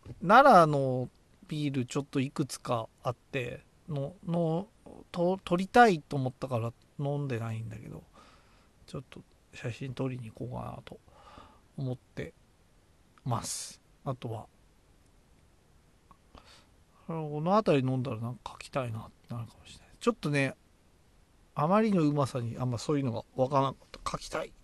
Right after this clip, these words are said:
か-、感想を、こういう物語でっていうのは、あんまり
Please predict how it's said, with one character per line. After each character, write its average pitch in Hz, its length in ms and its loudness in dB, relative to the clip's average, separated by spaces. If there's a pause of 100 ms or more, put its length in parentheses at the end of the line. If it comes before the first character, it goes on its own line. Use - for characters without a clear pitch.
か-、 - 200 -12
感 185 240 -4
想 - 160 -8
を、 180 460 -2 (920)
こ 165 200 -6
う 180 60 -2
い 180 100 -4
う 180 60 -2
物 170 260 -2
語 190 120 2
で 170 360 -2
っ 147 40 -6 (200)
て 147 100 -4
い 135 60 0
う 131 40 -2
の 123 120 -2
は、 113 140 -6 (1160)
あ 156 80 -10
ん 139 60 -4
ま 135 120 -2
り 131 160 -10